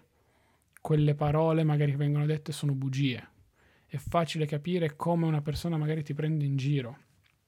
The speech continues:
So che è brutto da dire e che anzi quando è così forse dovresti, come dicevo prima, tutelarti e basta.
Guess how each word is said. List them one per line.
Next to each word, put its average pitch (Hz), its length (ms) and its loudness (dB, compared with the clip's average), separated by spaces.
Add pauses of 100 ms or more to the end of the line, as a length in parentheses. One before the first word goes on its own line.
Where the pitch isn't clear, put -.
(420)
So 185 200 -4
che 156 120 -2
è - 20 2
brutto 143 340 -2
da 131 60 0
dire 127 360 -4 (100)
e 147 120 -16
che - 120 -6
anzi 147 260 0
quando 151 240 0
è - 20 0
così 147 320 -2
forse 143 540 -6 (720)
dovresti, 139 640 -2 (360)
come 143 220 0
dicevo 143 180 -2
prima, 151 340 -4 (300)
tutelarti 147 580 0
e 143 60 2
basta. 139 560 -4